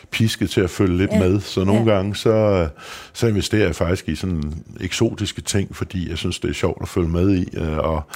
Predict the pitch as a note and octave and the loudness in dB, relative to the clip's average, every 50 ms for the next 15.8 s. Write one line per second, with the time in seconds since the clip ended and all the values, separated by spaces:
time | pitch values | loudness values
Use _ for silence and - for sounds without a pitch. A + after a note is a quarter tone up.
0 | - - - - - G#3+ G#3+ A#3 A3 - G3+ A3+ G#3 F#3 - - - C4 B3 A3 | -16 -16 -20 -8 0 2 2 2 4 2 2 0 2 0 0 0 0 0 0 0
1 | A3+ A#3 - - - G#3 G3+ G#3 A3 A3 G#3+ G#3 A3+ A3 - - - - A3 G#3 | 0 -2 -2 -2 -2 0 0 2 2 2 2 0 -2 -2 -4 -12 -6 -4 -2 0
2 | A3 G#3+ F#3+ F#3+ G3+ G#3 G3+ G3 G3 G3+ F3+ E3+ E3+ E3+ D3+ D3+ - _ _ _ | 2 2 2 2 2 2 0 0 -2 -2 -2 -2 -2 -2 -4 -6 -10 _ _ _
3 | _ _ - - - G3 F#3 F3+ F#3 F#3 - G2+ A2 A#2 A#2+ B2 A#2 B2 C3 B2 | _ _ -10 -2 -2 -2 0 0 -6 -2 2 4 4 4 4 4 2 2 2 2
4 | G#2+ G2 G#2 - - - E2+ D#2+ E2 F2+ - - F#2 - - E2 F2 - - G2+ | 2 2 0 -2 -2 -2 0 2 0 0 0 -2 -4 -4 0 -2 0 2 2 0
5 | G2 - - - - - F#2+ F#2+ F2 F2+ G#2 - - G#2+ G#2+ G2+ F#2+ E2+ D#2+ E2+ | 0 0 -8 -8 -4 0 2 4 4 4 2 2 2 2 2 4 2 2 4 4
6 | E2 E2 D2+ D2 D2 D2+ C#2+ D2 - C3+ C#3+ C3+ - - - - D#2+ D#2+ - - | 4 4 2 2 0 -2 -2 0 2 2 2 2 0 -4 -6 -6 -8 -6 -2 0
7 | G#2 G2+ G2 G2+ F2+ F#2+ F2+ E2 D2+ D#2 D#2 D2 E2 G#2+ C3 D3 B2+ A2 G2+ F2 | 0 0 0 -2 -2 0 0 2 2 2 2 4 4 4 4 2 2 0 0 -2
8 | E2 - - G#2+ G2+ F#2+ E2 D#2 - - - - - - - - - - D#2 - | -4 -2 0 0 0 0 0 -2 -6 -10 -14 -12 -12 -14 -14 -14 -8 -6 -4 0
9 | - G#2+ - - - F#2 F#2 F#2+ G2 G2 F#2 E2+ E2+ E2+ F2 G2 G#2 F#2 - - | 0 -2 -2 -2 -2 0 2 2 2 2 2 2 2 2 4 2 2 0 -2 -6
10 | D2+ - - - E2 E2 F2+ F#2 F2+ E2 D#2+ D#2+ D#2 - D#2 D2 - - F2+ - | -8 -6 -2 0 2 2 4 2 2 0 -2 -4 -4 -6 -8 -4 -2 -2 -2 -2
11 | - - - F2+ - - - D#2+ D2+ D#2+ - - - D2+ C#2+ D#2 D2 C#2 C#2+ D2 | -2 -4 -8 -8 -6 -4 -2 0 0 0 -2 -2 -6 -4 -4 -4 -4 -4 -4 -4
12 | D#2+ F2+ G2 G2+ F#2 - - - - - - - - - - - G#2 F#2 F2+ E2+ | -4 -2 -2 -2 -4 -4 -8 -16 -16 -18 -18 -12 -10 -10 -2 0 0 2 2 2
13 | E2 D2 E2+ G#2+ B2+ C3 F#2+ F2 E2+ F2+ F#2 F#2 - F#2 F2 F2 - F#2+ F2 - | 2 2 2 2 2 2 2 2 4 4 2 4 2 0 0 2 0 0 0 0
14 | - G#2 G#2+ F#2 E2+ F2 F#2 F#2 F2 F2 - - G2+ A#2+ C#3 A#2 G2+ F#2+ F2 - | 0 0 0 0 0 0 0 0 -2 -2 0 0 0 2 2 0 0 0 0 0
15 | - G#2 G2+ F#2 F#2+ G2+ G2+ F#2 E2+ D#2 E2+ F2 F#2 F2 E2+ E2 | 0 2 4 4 4 4 2 0 0 2 0 0 0 0 -2 -4